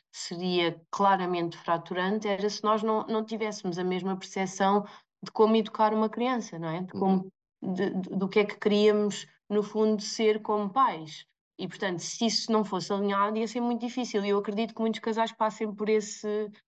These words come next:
Speaker 1: por essa experiência de não, não ter esse alinhamento. Ahm, e aí tenho que, pronto, tenho que trazer aqui um bocadinho o meu lado feminista,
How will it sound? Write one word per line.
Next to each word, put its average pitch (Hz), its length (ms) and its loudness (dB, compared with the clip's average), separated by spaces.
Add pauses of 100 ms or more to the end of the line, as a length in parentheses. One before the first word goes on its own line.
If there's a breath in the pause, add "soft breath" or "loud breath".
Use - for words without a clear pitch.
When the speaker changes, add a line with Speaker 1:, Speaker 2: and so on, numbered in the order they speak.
(160)
Speaker 1:
por 214 80 -2
essa 214 180 -2
experiência 202 680 0
de 175 100 -4
não, 202 480 2
não 208 240 0
ter 202 220 0
esse 202 240 -2
alinhamento. 190 720 -2 (500)
Ahm, 175 480 0
e 190 160 2
aí 190 240 2
tenho 196 300 -2
que, 208 140 -6 (1300)
pronto, 156 220 -4
tenho 170 140 -2
que 156 60 -8
trazer 175 280 0
aqui 180 180 0
um 180 60 2
bocadinho 180 340 2
o 180 60 2
meu 175 120 2
lado 175 240 2
feminista, 185 640 -2